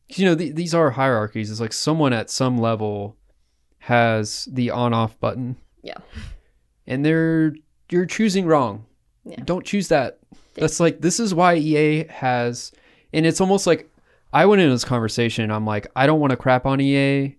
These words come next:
Speaker 1: anymore because it's almost, like, annoying to do it because they're so egregiously just awful."
Speaker 2: Yeah.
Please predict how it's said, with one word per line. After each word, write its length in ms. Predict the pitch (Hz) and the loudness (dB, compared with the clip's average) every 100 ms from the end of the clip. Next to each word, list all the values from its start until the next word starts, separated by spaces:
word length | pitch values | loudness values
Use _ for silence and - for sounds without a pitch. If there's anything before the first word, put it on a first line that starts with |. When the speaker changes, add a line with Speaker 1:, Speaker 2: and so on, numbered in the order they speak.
| _ | _
Speaker 1:
anymore 420 | 143 143 143 147 135 | 0 2 4 2 2
because 260 | 127 110 | 0 -2
it's 160 | 117 135 | -2 0
almost, 280 | 131 117 117 | 0 0 -2
like, 100 | 110 | -4
annoying 460 | 110 107 107 107 | -6 -6 -8 -8
to 100 | 110 | -10
do 200 | 107 107 | -8 -8
it 160 | 104 - | -8 -10
because 300 | 113 - 110 | -14 -12 -10
they're 140 | 117 110 | -8 -8
so 440 | - - 113 107 | -6 -2 -2 -2
egregiously 680 | 104 107 101 104 - 101 98 | -4 -8 -10 -10 -12 -10 -12
just 160 | 110 - | -12 -10
awful." 520 | 117 95 - - - - | -10 -10 -12 -14 -14 -16
Speaker 2:
Yeah. 200 | 175 | -18